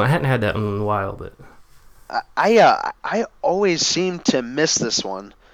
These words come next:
Speaker 2: but a huge one for me, and we've talked about this, is a fighting or any kind of, you know, um, extreme situations less than that. And most of the time, I just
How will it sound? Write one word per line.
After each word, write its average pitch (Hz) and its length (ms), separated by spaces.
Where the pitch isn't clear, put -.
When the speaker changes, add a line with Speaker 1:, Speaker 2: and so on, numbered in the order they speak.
Speaker 2:
but 120 260
a 113 180
huge 190 440
one 127 200
for 113 160
me, 127 380
and 107 240
we've 143 200
talked 110 280
about 101 240
this, 107 260
is 98 340
a 113 80
fighting 117 640
or 110 280
any 135 180
kind 135 220
of, - 360
you 127 140
know, 110 320
um, 110 500
extreme 151 580
situations 123 1300
less 113 320
than 104 100
that. 98 260
And 117 200
most 175 280
of 233 140
the - 60
time, 180 380
I 135 360
just 135 440